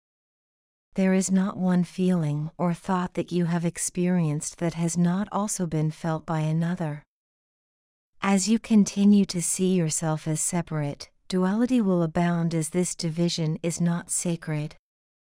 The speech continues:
You are love at the deepest level of being. We understand that everything is changing and this momentum will increase through the remainder of the dream.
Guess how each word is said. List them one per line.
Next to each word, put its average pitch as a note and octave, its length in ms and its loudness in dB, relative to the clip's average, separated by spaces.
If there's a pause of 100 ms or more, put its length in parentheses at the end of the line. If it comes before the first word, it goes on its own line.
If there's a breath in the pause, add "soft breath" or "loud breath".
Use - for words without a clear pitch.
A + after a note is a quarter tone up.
(640)
You G3+ 220 4
are F#3+ 140 2
love F3 420 0
at E3 160 -2
the F3 120 0
deepest E3+ 600 -2
level D#3+ 380 0
of D#3 160 -6
being. D#3 420 0 (1040)
We G#3 160 4
understand G3+ 760 2
that F3 200 -2
everything F#3+ 560 2
is D#3+ 180 0
changing D#3+ 840 -2
and F3 220 2
this G3 240 0
momentum E3+ 800 4
will D#3+ 160 0
increase F3 600 -2
through E3 220 -4
the E3 100 0
remainder D#3+ 600 2
of D#3 100 -4
the E3+ 140 -2
dream. E3 580 0